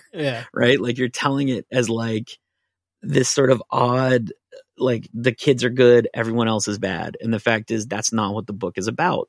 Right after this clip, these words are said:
Speaker 2: The book is about this idea that we, as kids, we have simplistic views of our parents.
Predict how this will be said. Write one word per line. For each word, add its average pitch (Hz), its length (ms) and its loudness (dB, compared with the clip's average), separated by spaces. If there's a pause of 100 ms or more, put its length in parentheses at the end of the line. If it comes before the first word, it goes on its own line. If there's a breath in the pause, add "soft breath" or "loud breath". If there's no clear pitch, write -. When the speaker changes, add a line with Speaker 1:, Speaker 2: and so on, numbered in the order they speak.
Speaker 2:
The 120 100 -8
book 107 200 -4
is 110 100 0
about 113 280 -2
this - 140 -10
idea 113 300 -2
that 85 140 -2
we, 117 520 -2 (460 loud breath)
as 143 200 -2
kids, 123 440 4
we 110 160 0
have 110 320 -2 (180)
simplistic 123 580 -2
views 113 540 -2 (120)
of 104 380 -4 (100)
our 107 80 0
parents. - 580 -12